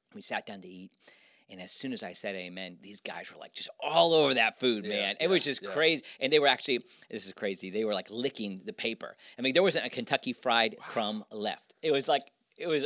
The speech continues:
Speaker 1: all on. Like,
Speaker 2: That's
Speaker 1: but what I
Speaker 2: fantastic.
Speaker 1: realized in that moment was that, and as I worked with these guys that day, is that they were not born, they were not made to be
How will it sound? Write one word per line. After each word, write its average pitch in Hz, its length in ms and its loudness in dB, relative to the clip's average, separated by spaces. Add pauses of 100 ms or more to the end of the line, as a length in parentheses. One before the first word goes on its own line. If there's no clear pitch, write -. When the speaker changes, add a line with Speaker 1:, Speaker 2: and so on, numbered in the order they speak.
Speaker 1:
all 196 460 12
on. 127 200 8 (140)
Like, 127 140 4
Speaker 2:
That's - 320 -6
Speaker 1:
but 98 200 -8
what 147 60 8
I 175 140 10
Speaker 2:
fantastic. 190 240 10
Speaker 1:
realized 160 380 6
in 143 80 0
that 127 160 4
moment 131 320 0 (280)
was 127 140 -6
that, 123 240 0 (200)
and 131 140 4
as 139 200 4
I 127 80 8
worked 123 260 2
with 120 100 -10
these 113 160 -8
guys 104 240 0
that 101 180 -4
day, 107 240 0 (140)
is 110 120 -10
that 113 120 -8
they 147 220 0
were 151 180 -4
not 117 300 -4 (200)
born, 101 360 -4
they 120 100 0
were 147 80 0
not 120 180 -4
made 95 580 -4 (400)
to 110 80 -8
be 92 380 -8